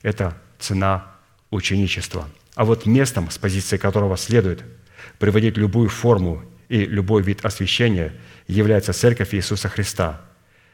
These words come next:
которого для определённого человека призвано являться определённым собранием святых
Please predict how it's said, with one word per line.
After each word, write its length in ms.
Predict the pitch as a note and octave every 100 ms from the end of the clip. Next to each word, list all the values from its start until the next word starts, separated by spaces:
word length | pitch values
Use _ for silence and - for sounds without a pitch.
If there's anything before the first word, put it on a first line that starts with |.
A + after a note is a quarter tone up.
| _ -
которого 340 | G#2 G#2+ F#2+
для 140 | F#2
определённого 500 | F#2+ G2 F#2+ G2 F#2
человека 480 | F2+ F#2+ F#2 A2 A#2
призвано 320 | F2+ G2+ F#2
являться 540 | F#2 F#2 A2 A2+ - E2+
определённым 580 | - - G2 G2+ G#2 F2+
собранием 460 | - F#2+ F#2+ F#2
святых 420 | F2+ - - A#2